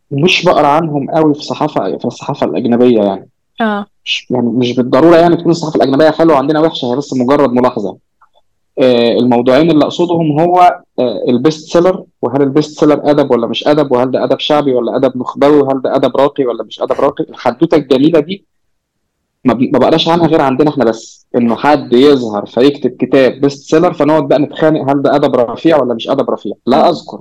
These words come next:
Speaker 1: انه لا في نيويورك تايمز ولا في ال-، نيويورك بوك ريفيو ولا نيويوركر ولا ليبرس ولا اي جورنال باي لغه دارت الخناقه بتاعت ان كاتب بيكتب كتاب بيست سيلر، فنقعد نتخانق هو ده ادب رفيع ولا غير رفيع.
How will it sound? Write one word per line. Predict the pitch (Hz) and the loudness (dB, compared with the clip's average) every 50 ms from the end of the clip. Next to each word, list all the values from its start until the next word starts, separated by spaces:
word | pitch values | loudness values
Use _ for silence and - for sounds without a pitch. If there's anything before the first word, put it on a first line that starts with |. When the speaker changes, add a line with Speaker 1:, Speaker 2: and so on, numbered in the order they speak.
| - - | -16 -14
Speaker 1:
انه | 107 113 120 | -10 -6 -4
لا | 123 139 | -2 -2
في | 139 - 143 | -2 -2 -4
نيويورك | 131 135 147 147 147 - - | -2 0 -2 -2 -2 0 0
تايمز | 160 156 143 160 160 156 143 123 123 | 0 2 0 0 -4 -4 -2 0 0
ولا | 135 143 147 127 | 2 2 0 0
في | - - 131 | -2 -4 -6
ال-، | 123 123 123 120 120 120 120 120 117 117 110 110 113 113 117 117 120 | -4 -2 -2 0 0 0 2 2 0 2 2 2 2 2 2 2 2
نيويورك | 127 143 147 143 - - | 2 2 2 0 -2 -2
بوك | 156 147 - - - 135 | -4 -4 -4 -6 -6 -6
ريفيو | 123 117 123 139 151 165 160 156 | -4 2 4 6 6 6 6 6
ولا | 143 143 139 | 4 2 0
نيويوركر | 135 131 131 143 160 165 160 - - 160 151 143 | 0 -2 0 0 0 0 0 0 -2 0 0 2
ولا | 135 135 139 139 143 139 139 135 135 131 131 127 | 2 2 2 2 0 0 0 0 0 0 0 -2
ليبرس | 127 127 120 131 127 120 - - - | -4 -4 -4 -2 -2 -4 -4 -2 2
ولا | 151 156 151 - | 2 2 4 2
اي | 156 196 185 175 | 2 0 0 -2
جورنال | 151 147 147 - 156 170 175 | -2 -2 0 0 0 -2 -2
باي | 160 156 - - 170 175 | -2 -2 -2 0 0 2
لغه | 160 156 180 185 196 202 196 - - _ | 2 2 2 4 4 2 2 0 -2 _
دارت | 135 127 151 165 180 180 - 156 | -6 0 0 0 0 0 -4 -8
الخناقه | 135 - - - 143 160 170 143 143 | -12 -8 -6 -4 -2 -2 -2 -4 -4
بتاعت | - - 165 160 - | -2 -2 -2 -2 -2
ان | 143 135 123 | -6 -8 -4
كاتب | - 165 170 - 147 139 - | -2 -2 -2 -2 -4 -2 0
بيكتب | - 147 151 147 - 147 - - | 0 0 0 0 -4 -10 -14 -10
كتاب | 127 - 156 156 151 | -2 -2 -2 0 0
بيست | 165 165 - - | -4 -6 -4 -2
سيلر، | 180 185 - | 0 0 0
فنقعد | - - 156 165 170 165 147 147 | 0 0 2 2 2 2 0 -2
نتخانق | 135 - - - 165 - - 139 139 | -8 -14 -4 -2 -2 0 0 0 0
هو | 131 | 2
ده | 135 139 - | 2 2 2
ادب | 156 156 139 135 | 2 2 2 0
رفيع | 123 - - 160 156 143 | 0 0 0 0 0 2
ولا | 123 123 | 0 0
غير | 117 127 139 | 0 0 -2
رفيع. | 131 110 - - 95 | -2 -4 -6 -10 -14